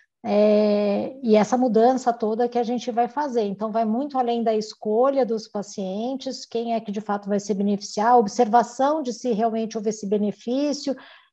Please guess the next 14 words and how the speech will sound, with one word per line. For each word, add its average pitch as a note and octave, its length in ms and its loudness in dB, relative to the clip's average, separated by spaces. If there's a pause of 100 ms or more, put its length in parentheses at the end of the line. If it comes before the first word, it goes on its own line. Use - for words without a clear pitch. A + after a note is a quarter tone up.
(120)
e A3 80 -6
como B3 360 6
que, C4 280 -2
como A#3+ 260 6
vai A#3 140 8
ser A#3+ 180 4
o A#3+ 60 8
acompanhamento, A#3 960 2
né? G#3 300 -2 (640)
Mas A#3+ 280 6
é D#4 120 10
isso, B3+ 240 6
a A#3 60 8
gente, B3 300 4